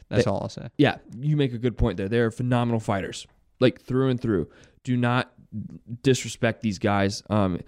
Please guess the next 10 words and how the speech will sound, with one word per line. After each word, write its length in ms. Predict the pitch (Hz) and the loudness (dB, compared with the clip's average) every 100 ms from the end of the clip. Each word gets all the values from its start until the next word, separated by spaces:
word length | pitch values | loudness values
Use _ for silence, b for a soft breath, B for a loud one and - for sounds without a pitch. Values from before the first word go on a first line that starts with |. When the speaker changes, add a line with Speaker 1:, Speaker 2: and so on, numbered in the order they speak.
| B B | B B
Speaker 2:
"Oh, 160 | 226 202 | 0 0
it's 100 | 180 | 0
a 40 | |
fluke." 280 | - 196 143 | -2 0 0
No, 200 | 180 185 | 0 0
it's 160 | 175 147 | 0 0
not. 360 | 139 135 135 - _ _ _ - - | 0 2 -2 -6 _ _ _ -20 -6
Beautiful 340 | 175 214 202 156 | 0 0 0 0
right 200 | 147 127 | 0 0
hand. 400 | 120 117 113 | -2 0 -2